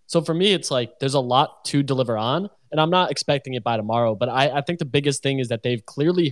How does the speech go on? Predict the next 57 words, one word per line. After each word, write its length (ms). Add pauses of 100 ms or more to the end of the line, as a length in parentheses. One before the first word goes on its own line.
(120)
heard 400 (340)
the 60
community 380
feedback 480
and 100
a 40
lot 180
of 120
interest 520
and 400
thoughts 420
and 480 (540)
conversation 680
on 240
this 160
topic 460 (320)
and 80
have 100
started 260
to 60
try 140
to 160
act 320
on 220
that. 240
So 340 (300)
for 120
me, 300
I'm 260
definitely, 480
uh, 260
becoming 360
more 140
and 60
more 120
of 80
a 60
fan 320
of 40
Magic 360
Eden 220
with 180
this, 200
uh, 160
this 140
kind 160
of 80
action. 380
I 80
was 120
extremely 480
outspoken 540
the 60
night 180
of 80
Degen 340
Town. 360